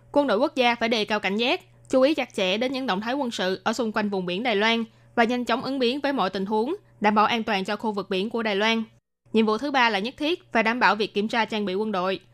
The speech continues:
Tổng thống yêu cầu các lãnh đạo cấp cao có mặt tại hiện trường phải nghiêm khắc yêu cầu các bộ đội kiểm tra kỹ lưỡng tất cả các trang bị, bảo trì tính năng trang bị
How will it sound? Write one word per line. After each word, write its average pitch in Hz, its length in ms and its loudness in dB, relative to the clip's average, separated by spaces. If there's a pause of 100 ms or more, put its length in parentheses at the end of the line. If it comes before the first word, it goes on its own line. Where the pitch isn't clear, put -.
(220)
Tổng 247 140 0
thống 285 140 0
yêu 254 140 -2
cầu 208 280 4
các 294 280 -6
lãnh 240 160 -2
đạo 214 100 0
cấp 277 200 -6
cao 240 200 4
có 247 120 0
mặt 233 180 -4
tại 196 140 -4
hiện 190 180 -4
trường 208 280 -2 (260)
phải 233 100 0
nghiêm 262 160 -4
khắc 320 260 -6
yêu 220 120 -2
cầu 196 140 -2
các 262 200 -6
bộ 196 140 0
đội 185 280 0 (260)
kiểm 226 140 2
tra 247 140 0
kỹ 220 160 -2
lưỡng 196 200 -2
tất 285 160 -6
cả 202 80 0
các 277 200 -6
trang 233 180 -2
bị, 190 280 0 (240)
bảo 220 140 4
trì 247 140 0
tính 240 200 -4
năng 247 140 -4
trang 220 180 -4
bị 190 260 0